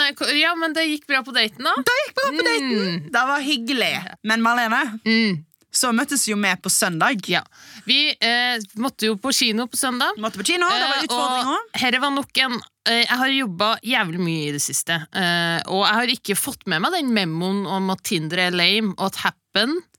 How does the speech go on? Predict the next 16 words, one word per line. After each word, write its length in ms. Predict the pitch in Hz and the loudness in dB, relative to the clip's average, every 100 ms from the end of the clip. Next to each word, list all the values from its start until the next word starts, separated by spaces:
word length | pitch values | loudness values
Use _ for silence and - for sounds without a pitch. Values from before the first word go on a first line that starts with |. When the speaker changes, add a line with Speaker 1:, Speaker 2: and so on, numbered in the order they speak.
| - | -2
Speaker 1:
er 120 | 202 | 2
den 180 | 214 220 | 2 2
nye 260 | 208 170 185 | 2 2 0
tingen. 480 | - 165 170 240 392 - | -2 -2 2 2 0 0
Speaker 2:
Ikke 180 | 226 | 0
sant? 320 | 214 220 220 202 | 2 2 0 -2
Speaker 1:
Happen-appen. 460 | 190 _ - 269 415 _ - | -6 _ -4 -4 -6 _ -2
Speaker 2:
Happen-appen. 840 | 214 214 214 190 214 262 262 262 | -2 0 2 2 2 0 0 -2
Speaker 1:
Happen-appen. 0 | - - - - | -6 -20 -8 -2
Det, 120 | 220 | 2
Speaker 2:
Happen-appen. 520 | 226 240 381 427 320 | 2 2 2 0 0
Speaker 1:
eh, 180 | 233 233 | 0 -2
men 140 | 233 269 | -2 -2
jeg 100 | 269 | -2
fikk 220 | 277 - | -4 -4
jo, 120 | 269 | -4